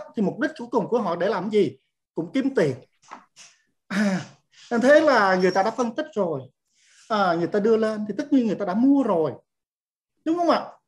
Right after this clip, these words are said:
Người ta mua rồi, người ta mới đưa lên, chứ có ai mà phân tích đâu rồi để rồi, rồi, rồi đưa lên mấy cái room. À, cái này đang nói về các room ạ. À, chứ chưa nói về, à, à, em không dám nói về các quỹ và các công ty chứng khoán, à, các room.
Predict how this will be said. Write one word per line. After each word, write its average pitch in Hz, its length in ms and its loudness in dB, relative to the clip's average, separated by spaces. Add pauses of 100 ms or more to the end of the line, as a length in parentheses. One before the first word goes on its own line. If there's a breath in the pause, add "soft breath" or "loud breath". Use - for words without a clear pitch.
(120)
Người 254 100 0
ta 285 80 4
mua 302 220 4
rồi, 226 240 4
người 214 140 -4
ta 262 60 -2
mới 320 120 -6
đưa 302 140 -2
lên, 285 260 0
chứ 320 100 -8
có 339 60 -4
ai 262 200 -4
mà 240 160 -2
phân 254 180 -2
tích 370 120 -4 (100)
đâu 254 280 0
rồi 220 180 0
để 170 240 -2
rồi, 254 200 -4
rồi, 214 140 -10 (360 loud breath)
rồi 214 200 2
đưa 247 180 4
lên 247 160 4
mấy 262 100 2
cái 254 80 -4
room. 247 240 0
À, 226 80 -2 (120)
cái 277 80 0
này 226 140 0
đang 220 280 -2
nói 233 120 0
về 247 120 0
các 240 200 -6
room 233 200 2
ạ. 170 60 -4 (300)
À, 185 80 -4
chứ 247 240 -4
chưa 226 140 2
nói 233 200 -4
về, 208 240 0
à, 175 220 0
à, 180 220 -4
em 214 140 -4
không 220 160 -4
dám 226 160 0
nói 262 280 2
về 214 120 -2
các 233 200 -6
quỹ 165 260 0
và 226 140 -4
các 254 140 -16
công 208 140 -12
ty 208 100 -8
chứng 233 160 -10
khoán, 254 200 -2 (520 loud breath)
à, 185 120 0
các 240 200 -4
room. 233 180 6